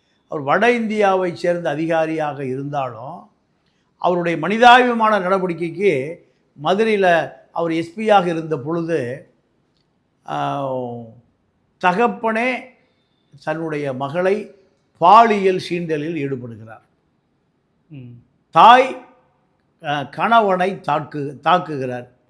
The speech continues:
Speaker 1: கணவன் இறந்து போயிடுறார். இறந்து போன பிறகு அந்த வழக்கு,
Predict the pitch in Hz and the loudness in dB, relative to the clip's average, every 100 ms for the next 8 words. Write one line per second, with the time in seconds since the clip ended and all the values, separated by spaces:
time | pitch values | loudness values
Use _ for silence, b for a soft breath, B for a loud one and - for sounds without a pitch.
0 | _ _ _ _ 160 180 180 156 135 147 | _ _ _ _ -4 -2 -2 -4 -6 -8
1 | 139 120 107 110 _ _ _ _ _ _ | -8 -10 -14 -20 _ _ _ _ _ _
2 | _ _ _ _ 170 202 240 240 240 214 | _ _ _ _ 0 2 2 -2 -2 -2
3 | 202 165 170 196 175 156 123 147 175 _ | 0 -2 0 0 0 -2 -4 -10 -16 _
4 | _ _ _ _ _ _ _ _ _ _ | _ _ _ _ _ _ _ _ _ _
5 | 170 190 175 165 170 226 185 233 240 196 | -4 0 0 2 2 2 -2 -4 2 2
6 | 175 165 151 139 131 131 | 4 0 0 -4 -6 -8